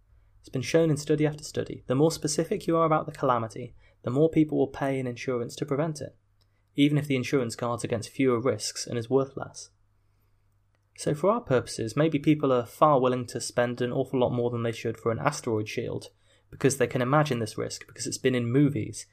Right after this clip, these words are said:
even if the probability is vanishingly small, and less for research into algorithmic safety,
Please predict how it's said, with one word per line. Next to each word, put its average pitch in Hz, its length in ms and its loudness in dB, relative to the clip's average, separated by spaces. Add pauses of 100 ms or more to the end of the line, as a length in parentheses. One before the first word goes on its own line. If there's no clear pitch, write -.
(260)
even 127 180 2
if 123 80 -6
the 123 80 0
probability 120 560 0
is 110 140 -4
vanishingly 113 440 -2
small, 120 360 -6 (720)
and 139 140 0
less 160 240 0
for 135 120 -2
research 127 520 -2
into 113 480 -2
algorithmic 117 680 -2
safety, - 600 -4